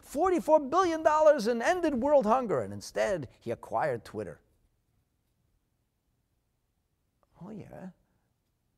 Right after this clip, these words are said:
Why don't you say, "The new, uh, the new, uh, recipients or the former owners of Twitter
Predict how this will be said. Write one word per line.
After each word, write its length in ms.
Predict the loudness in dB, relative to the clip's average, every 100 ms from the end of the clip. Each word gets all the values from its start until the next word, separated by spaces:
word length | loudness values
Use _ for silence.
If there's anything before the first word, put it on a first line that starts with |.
| _
Why 140 | -14 -12
don't 200 | -12 -12
you 80 |
say, 320 | -8 -4 -4 -6 _ _ _ -2
"The 140 | 4
new, 240 | 6 8
uh, 140 | 6 6
the 120 | 2
new, 380 | 2 0 0 2
uh, 320 | 4 4 2 -6 _
recipients 720 | -6 -4 -4 -4 -6 -6 -8 -8
or 160 | -8
the 80 | -8
former 400 | -8 -4 -2 -2
owners 240 | -2 -4 -6
of 100 | -6
Twitter 280 | -2 -2